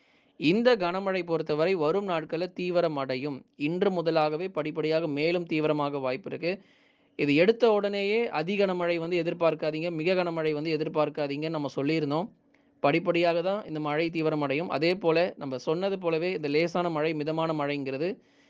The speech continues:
சில மாவட்டங்கள்ல வர ஆரம்பிச்சிருக்கு. இது அப்படியே நம்ம நின்று போயிராது. "அவ்வளவுதான் போல இருக்கு, ஒரு லேசான சாரல் மழை தான் போல இருக்கு, ரொம்ப பெருசா கனமழைலாம் வராதுன்னு" மட்டும் நினைக்காதீங்க.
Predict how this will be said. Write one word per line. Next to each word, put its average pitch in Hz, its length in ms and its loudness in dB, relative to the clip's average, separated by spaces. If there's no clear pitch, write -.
சில 196 300 4
மாவட்டங்கள்ல 160 760 0
வர 139 380 2
ஆரம்பிச்சிருக்கு. 143 680 -6
இது 147 180 0
அப்படியே 180 360 0
நம்ம 190 160 -2
நின்று 180 300 -2
போயிராது. 143 440 0
"அவ்வளவுதான் 175 440 2
போல 196 120 0
இருக்கு, 175 520 -2
ஒரு 131 220 -6
லேசான 139 380 0
சாரல் 175 360 4
மழை 165 260 -2
தான் 165 160 -2
போல 160 160 0
இருக்கு, 156 540 2
ரொம்ப 151 240 4
பெருசா 170 420 2
கனமழைலாம் 160 600 0
வராதுன்னு" 170 360 0
மட்டும் 156 280 -6
நினைக்காதீங்க. 143 600 -2